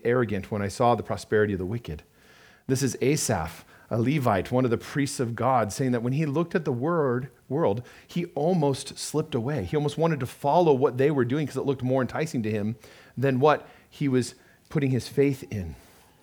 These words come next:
And we see this even when we come to the New Testament. Poor Thomas,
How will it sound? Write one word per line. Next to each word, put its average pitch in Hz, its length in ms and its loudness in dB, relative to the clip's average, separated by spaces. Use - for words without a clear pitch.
And 170 80 0
we 175 80 4
see 190 220 4
this 175 240 4
even 160 220 2
when 165 80 4
we 160 100 6
come 170 160 2
to 151 80 0
the 147 100 2
New 151 120 0
Testament. 147 520 0
Poor 175 360 -2
Thomas, 92 600 -6